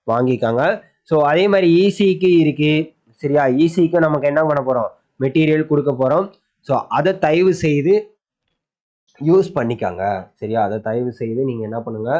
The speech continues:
யூஸ் பண்ணிக்கோங்க. So, ஒவ்வொரு வாய்ப்புமே நமக்கு வந்துகிட்டே தான் இருக்க போகுது. அது போக ஆர் ஆர் பி ஜே இ, எஸ் எஸ் சி ஜே இயும் உங்களுக்கு வரும். So, அந்த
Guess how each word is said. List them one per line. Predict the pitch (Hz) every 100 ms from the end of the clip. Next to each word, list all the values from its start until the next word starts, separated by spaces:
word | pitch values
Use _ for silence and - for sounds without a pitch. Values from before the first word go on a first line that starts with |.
| - - _ 123
யூஸ் | 151 156
பண்ணிக்கோங்க. | 131 120 117 120 156 - _ _
So, | 123 117
ஒவ்வொரு | 135 160 185 185 170
வாய்ப்புமே | 143 165 175 170 165
நமக்கு | 160 143 127
வந்துகிட்டே | 131 151 147 147
தான் | 147 143
இருக்க | 131 127
போகுது. | 139 123 135
அது | 151 127 135
போக | 165 170 196
ஆர் | 151 156
ஆர் | 170 170
பி | 165 151
ஜே | 143 151
இ, | 156 180
எஸ் | 143 127
எஸ் | 156
சி | 165
ஜே | 139 139
இயும் | 139 147
உங்களுக்கு | 135 123 117
வரும். | 120 131 185 185 - -
So, | - 147
அந்த | 127 180